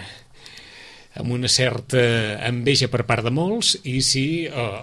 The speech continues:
els alumnes que sempre queden despenjats són també mirats com els, com els tontos de la classe,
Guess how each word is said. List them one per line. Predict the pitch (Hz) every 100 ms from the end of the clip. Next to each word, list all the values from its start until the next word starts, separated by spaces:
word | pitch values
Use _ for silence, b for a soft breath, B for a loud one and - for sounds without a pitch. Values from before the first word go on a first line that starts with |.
| 110
els | 107 107
alumnes | 107 117 127
que | -
sempre | 139 131 123
queden | 131 120 117
despenjats | 120 - 127 123 139 -
són | 127 113
també | 120 117 117
mirats | 117 117 120 -
com | - 107
els, | 104 101 92 - - B B B
com | - 92
els | 90 -
tontos | 101 98 104
de | 107
la | 110
classe, | 117 117 113